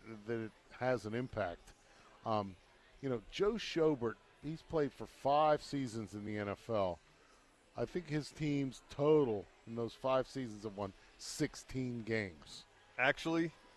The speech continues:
Speaker 2: you're giving him a little too much credit.
Speaker 1: It's
Speaker 2: According
Speaker 1: not sixteen?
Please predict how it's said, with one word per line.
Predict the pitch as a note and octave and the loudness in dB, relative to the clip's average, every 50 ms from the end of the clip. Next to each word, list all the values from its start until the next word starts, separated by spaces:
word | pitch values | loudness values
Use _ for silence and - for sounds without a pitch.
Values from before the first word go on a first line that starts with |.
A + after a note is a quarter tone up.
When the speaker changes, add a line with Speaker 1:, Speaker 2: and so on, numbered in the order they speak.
| - - | -16 -10
Speaker 2:
you're | - A2+ G#2+ - | -8 -8 -6 -2
giving | C3+ C3+ C3 C#3 | 0 0 0 0
him | C#3 B2+ B2 | 0 0 0
a | |
little | B2+ B2+ C3+ C3+ C3 | 0 0 0 0 -2
too | - - D3 | -2 -4 -4
much | C#3+ B2+ C3+ C3+ - - | 0 2 2 0 0 -2
credit. | - - C3+ B2+ A2+ G2+ F#2 - | -4 0 2 2 2 0 -2 -8
Speaker 1:
It's | - - A2+ | -10 -10 -4
Speaker 2:
According | A#2 C#3 C#3+ C3 B2+ | 0 2 2 2 2
Speaker 1:
not | C3+ | 0
sixteen? | - - D3 C3+ - - - C#3+ C#3+ D3 | 0 0 -2 -2 -2 -2 -2 0 0 0